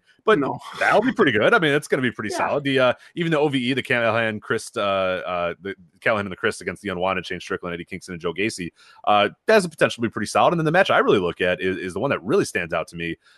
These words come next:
Speaker 1: uh, is that the, the, the gauntlet match with the, you know, the Rascals, the Lucha Brothers, the Aussie Open, Best Teams in the World, Team Tremendous. Like,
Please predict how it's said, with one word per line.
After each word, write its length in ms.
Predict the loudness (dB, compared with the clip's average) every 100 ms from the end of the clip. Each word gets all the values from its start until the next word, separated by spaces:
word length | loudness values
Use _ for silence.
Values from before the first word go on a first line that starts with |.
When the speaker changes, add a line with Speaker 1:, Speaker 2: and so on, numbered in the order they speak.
| _ 0
Speaker 1:
uh, 200 | 2 2
is 80 | 2
that 300 | 2 2 2
the, 280 | 0 0 -4
the, 80 | -4
the 100 | 2
gauntlet 280 | 2 2
match 220 | -4 -8 -8
with 140 | -8
the, 120 | -8 -8
you 80 |
know, 80 | -6
the 60 | 0
Rascals, 420 | 0 2 0 0
the 60 | -2
Lucha 200 | -4 2
Brothers, 380 | 2 2 0
the 80 | -2
Aussie 220 | -4 -2
Open, 180 | -2 -2
Best 200 | -4 -4
Teams 100 | -8
in 40 | -6
the 60 |
World, 220 | 0 0
Team 120 | -2 -10
Tremendous. 440 | -4 -2 -2
Like, 100 | -4